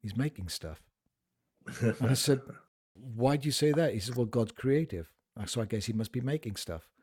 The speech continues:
Speaker 1: And it was one of the
Speaker 2: <laughs>
Speaker 1: most profound answers to my question. We come up with all these grandiose statements, you know, like there's a
Speaker 2: Yeah.
Speaker 1: revival happening in a certain part of America, so now rejoice, revivals come.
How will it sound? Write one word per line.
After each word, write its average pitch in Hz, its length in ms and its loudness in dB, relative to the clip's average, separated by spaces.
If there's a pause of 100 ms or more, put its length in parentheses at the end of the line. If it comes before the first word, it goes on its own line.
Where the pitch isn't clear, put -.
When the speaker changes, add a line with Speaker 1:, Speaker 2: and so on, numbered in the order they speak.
(120)
Speaker 1:
And - 400 0
it 156 100 12
was 156 120 8
one 160 140 8
of 151 120 6
the - 120 -6 (100)
Speaker 2:
<laughs> - 100 -20
Speaker 1:
most 170 160 8
profound 185 560 6
answers 151 500 2
to - 80 -2
my 123 140 6
question. 95 560 -2 (580)
We 151 100 4
come 180 200 4
up 160 100 4
with 143 100 4
all 139 120 6
these 127 100 4
grandiose 135 520 4
statements, 110 600 -2
you 127 60 0
know, 110 260 2
like 113 220 0
there's 113 220 2
a - 20 4
Speaker 2:
Yeah. 117 80 6
Speaker 1:
revival 120 400 4
happening 110 440 0
in 110 120 2
a 110 40 -2
certain 107 280 -2
part 104 200 -6
of 95 100 -8
America, 107 480 -2
so 110 240 -2
now 113 360 2 (880)
rejoice, 120 720 0
revivals 120 500 2
come. 85 440 -4